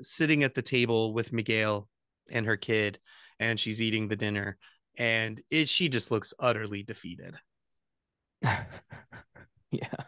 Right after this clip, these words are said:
Speaker 2: <laughs> Uh, I love, uh, I mean, it is a miserable moment for her,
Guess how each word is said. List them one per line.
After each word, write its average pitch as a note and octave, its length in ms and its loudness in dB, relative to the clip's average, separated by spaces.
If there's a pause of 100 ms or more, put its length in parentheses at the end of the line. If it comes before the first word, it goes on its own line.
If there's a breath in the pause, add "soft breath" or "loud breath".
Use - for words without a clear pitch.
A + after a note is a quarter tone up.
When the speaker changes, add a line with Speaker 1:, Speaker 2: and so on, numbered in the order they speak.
Speaker 2:
<laughs> E3 80 -2 (1800 loud breath)
Uh, D3+ 120 6
I - 160 4
love, F3 440 6 (460)
uh, B2+ 380 4 (120)
I C#3 80 4
mean, C#3+ 180 6
it C#3 160 6
is D3 300 6
a A#2+ 140 4
miserable B2 480 4
moment A2+ 340 2
for G2 140 -4
her, A2 440 -2